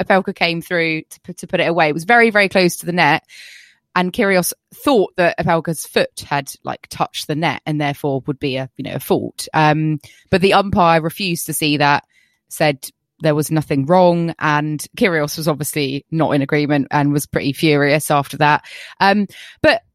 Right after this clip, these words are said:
it raised an issue because, you know, I think, I think probably his foot didn't touch the net. I think the umpire was probably correct. But,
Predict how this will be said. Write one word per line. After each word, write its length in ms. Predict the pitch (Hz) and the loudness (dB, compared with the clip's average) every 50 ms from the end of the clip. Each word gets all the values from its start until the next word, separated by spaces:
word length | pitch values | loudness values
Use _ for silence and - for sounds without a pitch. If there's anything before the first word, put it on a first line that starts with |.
| _ - | _ -2
it 140 | - - | -2 2
raised 280 | 262 349 349 330 311 - | 2 2 4 4 2 2
an 60 | 277 254 | 2 2
issue 320 | 262 247 - 190 156 156 | 2 2 2 0 0 0
because, 640 | - 175 - 214 196 190 185 - - - - - - _ | 0 -2 0 2 2 2 0 -2 -6 -10 -12 -14 -14 _
you 80 | - 240 | -6 -2
know, 340 | 196 160 151 151 156 165 165 - _ - - - - _ _ _ _ - | 0 2 2 2 0 0 -4 -6 _ -20 -20 -20 -20 _ _ _ _ -4
I 60 | 214 | -2
think, 300 | - 269 240 202 - _ _ _ - | 0 0 0 -2 -4 _ _ _ -6
I 60 | 196 196 | -6 -4
think 240 | - 254 208 - _ - | -4 -4 -6 -6 _ -6
probably 440 | - 233 208 196 175 190 180 170 - - | -6 -4 -4 -4 -4 -4 -4 -4 -4 -6
his 200 | 156 185 - - | -12 -12 -10 -8
foot 220 | - 185 - 143 | -8 -8 -6 0
didn't 480 | - 208 - 160 165 135 - - - - - | 0 0 0 -2 -10 -12 -12 -16 -16 -12 -6
touch 220 | - 156 - - | -6 -6 -6 -6
the 60 | - | -4
net. 80 | 151 160 | -2 -2
I 40 | 233 | -2
think 160 | - 190 156 | -2 -4 -4
the 120 | 165 175 | 0 0
umpire 280 | 175 170 160 180 160 156 | 0 0 0 -2 -4 -4
was 120 | 160 156 | -4 -6
probably 340 | - - 160 156 - 160 156 | -8 -8 -8 -8 -6 -6 -6
correct. 340 | - - 185 180 156 - - | -4 -2 -2 -2 -2 -2 0
But, 180 | - 220 196 - | 2 2 2 0